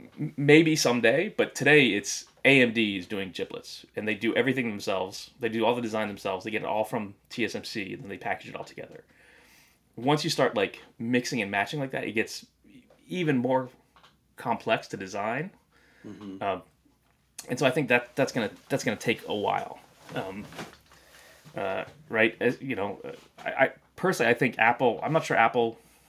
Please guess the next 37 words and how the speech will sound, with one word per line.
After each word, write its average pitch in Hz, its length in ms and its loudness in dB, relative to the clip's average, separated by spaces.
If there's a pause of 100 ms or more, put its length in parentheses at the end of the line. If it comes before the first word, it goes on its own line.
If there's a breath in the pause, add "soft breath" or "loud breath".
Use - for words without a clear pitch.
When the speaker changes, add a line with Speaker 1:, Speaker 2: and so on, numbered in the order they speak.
(140)
Speaker 1:
is 117 80 -8
in 117 60 -6
a 104 40 -4
big 104 180 -6
hurry 113 240 0
to 147 80 -2
do 151 260 -2
chiplets. 160 460 -4
I - 20 0
think 151 180 2
that, - 140 -4 (240 loud breath)
I, 156 200 8
I 135 40 8
think 170 180 2
they 151 100 8
may 135 180 2
be 113 100 -2
forced - 460 -2
to, 190 280 -2
but - 120 -2
I 110 60 4
don't 120 100 0
think 113 140 -10
Speaker 2:
Right. 107 100 -4
Speaker 1:
they - 20 -6
really 101 180 -4
want 110 220 -2
to. 95 260 -6 (100)
I 113 80 -8
think 113 160 -10
they'd 101 100 -8
rather 107 180 2
Speaker 2:
Right. 107 60 -4
Speaker 1:
do 107 100 -2
it - 60 -6
monolithic. 107 680 -4 (1400 loud breath)
Um, 101 360 0